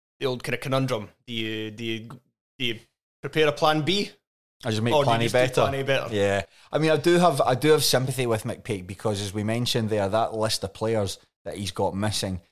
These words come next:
Speaker 2: that is a, that is a pretty, pretty handy lot of
Speaker 1: Oh,
Speaker 2: players. I
Speaker 1: aye.
Speaker 2: mean, to go there, uh, uh, get, like, like, with Reece Breen and Kyle Benedictus and, and, and, and players like that. I mean, there's, there's, like, these, these guys would walk into most, uh, most teams in that division.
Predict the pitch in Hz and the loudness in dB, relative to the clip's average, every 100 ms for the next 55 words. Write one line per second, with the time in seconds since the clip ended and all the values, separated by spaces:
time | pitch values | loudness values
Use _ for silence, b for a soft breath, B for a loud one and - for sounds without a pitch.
0 | _ - 104 110 98 92 95 104 98 - | _ -4 -2 0 -2 -2 -2 -4 -4 -10
1 | - 120 113 110 - 101 95 98 101 101 | -6 -4 -2 -6 -4 -6 -2 -2 0 0
2 | 120 101 120 127 B B 151 165 185 175 | 2 0 0 -2 B B 0 2 4 4
3 | 151 147 131 127 117 107 120 123 117 110 | 4 4 2 0 -4 -4 -2 0 2 0
4 | 107 107 110 113 - - 110 110 104 98 | 0 -6 -6 -6 -6 -4 -2 -2 -2 -4
5 | 117 104 107 101 92 107 - 120 104 - | -4 -4 -4 -6 -4 -6 -6 -4 -2 -2
6 | - 104 101 - b _ _ - 107 107 | -2 -2 -4 -10 b _ _ -6 -4 -4
7 | - 110 101 107 - 117 107 110 98 113 | -6 -6 -6 -8 -2 -2 0 -2 -2 0
8 | 113 123 143 139 160 147 139 120 135 170 | -2 -2 -2 0 -2 -2 -4 -4 -10 -10
9 | 170 170 147 147 120 127 127 127 110 120 | -10 -6 -4 -2 -2 -2 -2 -4 -4 -4
10 | 113 104 - 90 95 98 110 110 - 113 | -2 -4 -6 -8 -8 -6 -6 -8 -8 -6
11 | 104 98 95 95 131 135 | -6 -4 -8 -6 -6 -4